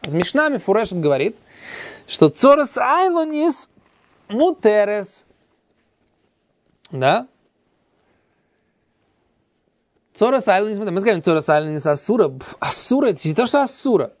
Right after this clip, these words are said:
Она, цорос айлонис, она просто имеет статус как цорос эрва. Как цора, э, запрещённый. Почему? Потому что айлонис, она что? Она не разрешена. Поскольку не, она не может родить.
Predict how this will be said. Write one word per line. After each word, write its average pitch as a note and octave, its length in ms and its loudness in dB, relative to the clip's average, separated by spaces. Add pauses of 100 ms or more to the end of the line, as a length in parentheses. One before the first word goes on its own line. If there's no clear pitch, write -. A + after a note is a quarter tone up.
(180)
Она, E3+ 340 -2
цорос G3 300 0
айлонис, B3 440 0 (280)
она E3+ 260 0
просто G#3 400 0
имеет G3+ 300 -4
статус - 580 0 (240)
как - 180 -6
цорос G#3+ 380 4
эрва. D4 360 4 (800)
Как C3+ 200 -6
цора, G#3 540 2 (400)
э, C#3 300 -2
запрещённый. F#3+ 720 0 (100)
Почему? F3+ 200 -4
Потому F3 120 -2
что - 140 -4
айлонис, A3+ 600 0 (220)
она E3+ 240 -4
что? F#3+ 460 2 (640)
Она C#3 260 -6
не C#3+ 220 -2
разрешена. F#3+ 580 -4 (1500)
Поскольку C#3 280 -4
не, C3+ 140 -4
она B2+ 160 -4
не C3 80 0
может C3+ 180 0
родить. F#3 340 -2